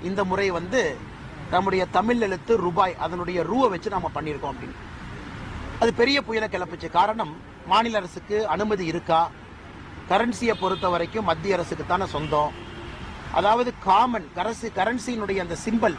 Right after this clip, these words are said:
அந்த, அந்த வேல்யூ நம்ம என்ன இன்னைக்கு பயன்படுத்துறோமோ அது வந்து இந்தியா முழுவதும், பாரத நாடு முழுவதும் பொதுப்படையா இருக்கு. அதை மாத்திருக்காங்களேன்னு நான் கூட நிறைய த-, தொலைக்காட்சியில பேசினோங்கன்னா, நம்ம தலைவர்கள் பேசினாங்க, எல்லாம் பேசணும். நாங்க இதை முதல்ல வன்மையா கண்டிக்கிறோம். காரணம் என்னன்னாங்கன்னா,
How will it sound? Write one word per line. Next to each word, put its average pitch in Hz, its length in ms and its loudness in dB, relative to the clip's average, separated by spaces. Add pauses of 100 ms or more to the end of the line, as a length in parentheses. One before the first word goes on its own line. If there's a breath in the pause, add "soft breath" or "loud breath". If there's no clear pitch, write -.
(160)
அந்த, 156 460 2 (360)
அந்த 170 200 2
வேல்யூ 202 340 4
நம்ம 175 200 0
என்ன 214 140 0
இன்னைக்கு 175 260 -4
பயன்படுத்துறோமோ 185 680 0 (180)
அது 196 140 2
வந்து 226 220 0
இந்தியா 220 360 4
முழுவதும், 202 420 -2
பாரத 196 320 4
நாடு 190 220 -2
முழுவதும் 185 440 -2
பொதுப்படையா 196 440 2
இருக்கு. 156 320 0 (420)
அதை 180 220 4
மாத்திருக்காங்களேன்னு 143 800 -2 (840)
நான் 214 180 4
கூட 233 160 0
நிறைய 220 280 0
த-, 185 240 -8
தொலைக்காட்சியில 185 580 -2
பேசினோங்கன்னா, 175 520 -2
நம்ம 185 160 -2
தலைவர்கள் 165 540 0
பேசினாங்க, 165 240 -4
எல்லாம் 147 280 0
பேசணும். 139 280 -2
நாங்க 220 220 2
இதை 233 120 -4
முதல்ல 202 260 0
வன்மையா 196 400 2
கண்டிக்கிறோம். 160 440 -4
காரணம் 190 360 2
என்னன்னாங்கன்னா, 160 460 -6